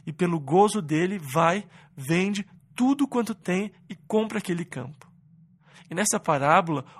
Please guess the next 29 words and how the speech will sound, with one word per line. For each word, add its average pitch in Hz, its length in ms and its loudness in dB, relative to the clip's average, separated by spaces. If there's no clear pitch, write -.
o 160 80 -8
campo 196 380 -4
representa 165 600 -2
o 220 40 -4
mundo, 190 420 -2
pois 180 200 0
Jesus 175 400 0
disse: 147 440 -6
"Agora 156 440 2
o 214 60 -4
campo 214 480 -4
é 196 140 2
o 233 60 0
mundo." 175 360 -2
E 220 80 -14
quem 262 240 -8
abriu 214 240 -2
mão 202 240 2
de 185 140 0
tudo, 190 440 -4
então, 180 440 -2
para 180 120 -2
comprar 185 760 0
o 160 80 -4
mundo, 139 320 -4
para 156 100 -4
resgatar 165 560 0
o 151 60 -2
mundo? 127 320 -10